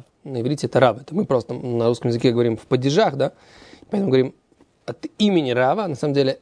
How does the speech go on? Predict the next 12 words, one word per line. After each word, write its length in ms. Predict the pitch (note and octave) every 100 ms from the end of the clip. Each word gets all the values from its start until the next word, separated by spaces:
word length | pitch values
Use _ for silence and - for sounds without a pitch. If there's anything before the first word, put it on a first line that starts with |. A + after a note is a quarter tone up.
| -
Омар 320 | G3+ F3+ C#3+
Раба, 400 | - F3 B3 G#3 -
Омар 360 | F#3+ D#3 C3+
Рав. 260 | C#3+ C#3+ G#2+ _ _ _ _ _ _ - - _ _ _ _ _ _ _ _ _ _ _ _ -
А 100 | D3
Магдиш 440 | G3+ A#3 G#3+ -
Авдо 280 | D3+ E3 A#3+
и 80 | G3
Цалахирут. 580 | F3 D#3 C3 G2+ - _ _ -
Тот, 160 | G3+
кто 260 | F3 - C3
Магдиш 800 | C#3 E3 D#3 D#3+ E3 G#3+ D3+